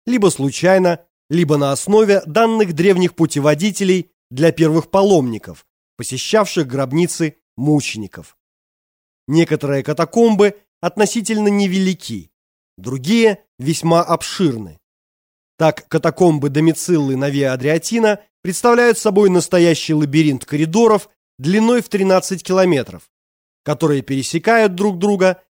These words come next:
под разными углами и на нескольких уровнях. Протяженность галерей в римских катакомбах,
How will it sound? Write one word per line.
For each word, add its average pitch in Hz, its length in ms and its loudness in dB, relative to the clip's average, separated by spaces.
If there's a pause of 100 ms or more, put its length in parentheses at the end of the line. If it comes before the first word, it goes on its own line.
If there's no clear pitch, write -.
(180)
под 196 100 0
разными 180 380 2
углами 165 760 0 (180)
и 170 60 -4
на 156 140 2
нескольких 147 680 -4
уровнях. 120 600 -6 (840)
Протяженность 151 680 0
галерей 175 440 2
в 196 40 -2
римских 202 360 -4
катакомбах, 190 720 0